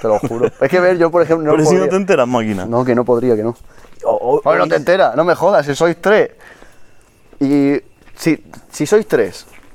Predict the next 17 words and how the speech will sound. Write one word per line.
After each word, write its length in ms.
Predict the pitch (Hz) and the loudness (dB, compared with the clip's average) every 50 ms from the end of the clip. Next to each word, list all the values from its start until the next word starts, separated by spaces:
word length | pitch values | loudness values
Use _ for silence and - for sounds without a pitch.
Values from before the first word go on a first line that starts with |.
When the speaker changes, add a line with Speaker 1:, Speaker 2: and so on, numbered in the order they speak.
| - - | -6 -2
Speaker 1:
¿vale? 260 | 120 127 156 202 254 - - - - - - - - - - - - - - | 0 0 0 -2 -4 -8 -12 -20 -20 -20 -20 -20 -20 -20 -20 -20 -20 -20 -16
Speaker 2:
Sí. 200 | - 92 92 - - - - - - - - - - - - - - - - - - - - - - - - | -12 -12 -12 -12 -14 -18 -20 -20 -20 -20 -20 -20 -20 -20 -20 -20 -20 -20 -20 -20 -20 -20 -20 -20 -18 -8 -4
Speaker 1:
Y 120 | 135 135 | -2 0
dos 200 | 135 165 220 - - | 2 2 0 0 0
te 80 | 143 | -2
la 40 | 135 | 0
están 160 | - 208 214 | 0 0 -2
chupando, 460 | - 175 170 226 247 247 247 254 - - - - _ _ _ _ _ - - - 143 - - - - - - | -2 0 0 0 0 2 2 0 0 -2 -6 -18 _ _ _ _ _ -20 -14 -12 -12 -10 -12 -14 -20 -10 -4
un 140 | - 175 151 | -2 -2 -2
puñetazo 420 | - - 170 170 180 214 165 143 117 | 0 0 0 0 0 0 -2 0 2
cae. 260 | - - - - - - - - - - - - - - _ - | 2 0 0 -2 -8 -20 -20 -20 -20 -20 -20 -20 -20 -20 _ -10
Speaker 2:
Vale, 280 | 107 - 107 107 113 131 | -6 -4 -2 -2 -2 -2
pues 200 | 127 117 107 - | 0 -2 -2 -2
tú 100 | - 120 | -2 -2
imagínate. 360 | 120 131 127 - 147 143 139 | -2 -2 -2 -2 -2 0 0
Speaker 1:
Segunda 280 | 160 165 190 214 208 196 | 0 0 0 0 0 0
opción, 380 | 180 151 147 143 123 113 - | -2 0 0 0 0 0 -2